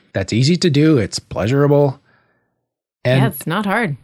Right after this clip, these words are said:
Speaker 1: And we can just kinda get, forget about this and walk past each other and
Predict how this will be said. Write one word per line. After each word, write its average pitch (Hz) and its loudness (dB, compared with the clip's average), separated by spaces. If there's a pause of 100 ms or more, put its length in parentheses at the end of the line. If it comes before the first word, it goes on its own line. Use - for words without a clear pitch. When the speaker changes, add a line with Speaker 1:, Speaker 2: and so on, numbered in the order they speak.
Speaker 1:
And 165 2
we 180 2
can 214 0
just 220 -2
kinda 226 0
get, 180 -4
forget 170 0
about 127 -2
this 120 0
and 131 0
walk 147 0
past 127 -2
each 131 -2
other 131 0
and 117 -2